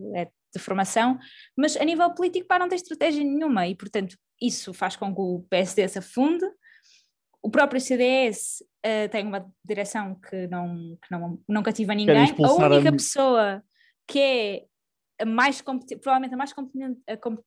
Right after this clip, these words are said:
Speaker 1: a mais, a pessoa mais competente no Parlamento à direita, que é Cecília Meirelles, querem expulsa-, quer-, querem tirá-la do Parlamento para pôr lá o Francisco Rodrigues dos Santos, o presidente do C D S, que é um, bem, enfim, não é? Não, não,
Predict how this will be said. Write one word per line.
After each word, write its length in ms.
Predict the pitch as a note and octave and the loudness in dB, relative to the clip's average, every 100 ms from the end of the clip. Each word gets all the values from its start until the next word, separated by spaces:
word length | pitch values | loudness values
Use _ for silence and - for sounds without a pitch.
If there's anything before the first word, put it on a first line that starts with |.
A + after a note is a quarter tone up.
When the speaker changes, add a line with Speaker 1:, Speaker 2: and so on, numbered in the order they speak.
| - | -4
Speaker 1:
a 60 | |
mais, 180 | A3 B3+ | 0 0
a 60 | - | -2
pessoa 220 | - B3+ | -2 2
mais 160 | C#4+ | 2
competente 360 | C#4 D4 C#4+ C4+ | 0 -4 -4 -4
no 120 | B3+ | -4
Parlamento 440 | B3 A#3+ A#3 A3+ G#3 | -4 -4 -4 -6 -6
à 80 | G#3 | -4
direita, 500 | G#3+ G3+ F#3+ F#3+ B3 - _ _ _ - | -2 -2 -4 -8 -14 -16 _ _ _ -6
que 60 | |
é 60 | A3 | -6
Cecília 340 | - B3+ A#3 | -4 -2 -2
Meirelles, 540 | A3 G3 F#3+ A#3 B3+ - _ _ _ _ _ _ - | 0 -2 -2 -2 -6 -18 _ _ _ _ _ _ 0
querem 240 | C#4 D4 | 2 4
expulsa-, 480 | C#4 - C4+ - - | 2 -2 -4 -2 -2
quer-, 180 | C#4+ A#3 - A3+ | 0 0 -2 -6
querem 220 | C4 B3+ | -2 -2
tirá-la 460 | B3+ C4 C#4+ C#4+ A#3+ | -2 2 2 2 -2
do 100 | A3+ | -4
Parlamento 600 | A3+ G#3+ A3 A3 G3 - | -6 -6 -6 -8 -10 -12
para 120 | A3+ | -10
pôr 180 | G#3+ B3 | -4 -2
lá 360 | A#3 A3 F#3+ F#3+ _ _ _ _ _ _ | 0 0 -2 -8 _ _ _ _ _ _
o 280 | - A#3 A3 G#3 | -4 -2 -2 -4
Francisco 340 | A3 A3 - | -8 -8 -10
Rodrigues 280 | - G#3 E3+ | -8 -10 -10
dos 140 | G#3 | -14
Santos, 500 | - F#3 B3+ - - - _ _ | -8 -8 -8 -12 -18 -20 _ _
o 400 | A#3 G3 F#3 F3+ | -8 -4 -4 -4
presidente 360 | F3 G3 G3 F#3 | -6 -2 -2 -2
do 60 | F#3 | -6
C 180 | - | -4
D 80 | G3 | 0
S, 440 | F3 F#3 B3+ - - _ _ _ _ _ _ _ - | 0 -2 -4 -10 -16 _ _ _ _ _ _ _ -10
que 100 | G#3+ | -8
é 60 | |
um, 200 | G3 - - _ | -8 -12 -16 _
bem, 280 | F#3+ F3+ E3 - | -6 -6 -6 -6
enfim, 340 | G#3 - F#3+ | -6 -4 -2
não 120 | A#3 | -2
é? 140 | F3+ A3+ | 0 0
Não, 240 | G3+ F#3 | -2 -2
não, 540 | F#3 G#3 G#3 G3+ G3 | -4 -4 -4 -6 -8